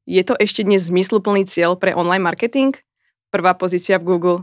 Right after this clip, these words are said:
Je naozaj prvá, keď ju predbieha reklama? Prvá pozícia v Google. Koľko to bude stáť a koľko to bude trvať? Prvá pozícia v Google. Je dosiahnuteľná aj pre malé firmy? Na tieto otázky sa dnes budem pýtať môjho kolegu, senior konzultanta Jana Laurenčíka.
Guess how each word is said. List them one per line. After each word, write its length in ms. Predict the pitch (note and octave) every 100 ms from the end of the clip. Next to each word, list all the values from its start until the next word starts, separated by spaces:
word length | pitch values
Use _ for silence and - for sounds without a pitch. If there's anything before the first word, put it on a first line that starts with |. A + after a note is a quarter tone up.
| - _
Je 140 | F3+ F#3+
naozaj 380 | E3+ A3 G#3+
prvá, 320 | F#3+ F#3 F#3 F#3+
keď 140 | F3
ju 100 | E3
predbieha 460 | E3+ E3+ E3+ F#3 F3
reklama? 480 | D#3 - - A3+ - _ _ _ _ _
Prvá 240 | - F#3 F3+
pozícia 400 | F#3 F#3 F3+ G3
v 120 | F3
Google. 300 | F3+ F3 F3 F3+ _ _ -
Koľko 240 | G#4+ D4+
to 120 | -
bude 200 | F#3+ F3
stáť 400 | F3+ - E3+ F3+ _
a 240 | - F3+
koľko 240 | F3+ G#3+ C4
to 80 | A#3
bude 180 | A3
trvať? 460 | A#3 - G#3+ F#3 - _ _ _ _ _ -
Prvá 240 | G3 F#3
pozícia 400 | F#3+ F#3 F#3 G3
v 80 | E3+
Google. 340 | F3+ E3+ F3+ F#3 - _
Je 160 | F#3 G3
dosiahnuteľná 800 | F3 E3 G3+ G3+ F#3+ G#3 G3 G3
aj 140 | F#3+
pre 160 | F#3 F#3+
malé 240 | F3 F#3
firmy? 480 | G3+ E3+ F#3+ C4 B3+ _ _ _ _ _ _
Na 140 | A3+
tieto 240 | F4 F4 G#3+
otázky 400 | G3 G#3+ - B3
sa 160 | -
dnes 180 | G3+ G3
budem 300 | F#3 F#3+ F3+
pýtať 320 | F3 A3 G#3+ G3+
môjho 360 | F#3+ F3+ E3+
kolegu, 380 | - A3 A#3+ A3+
senior 400 | G#3+ G#3+ G3+ F#3
konzultanta 760 | E3 F#3+ G3+ A3 G#3+ G#3 G#3+ G#3
Jana 300 | G3 F#3+ F#3+
Laurenčíka. 680 | F#3 E3+ E3+ D#3+ E3+ F3 E3+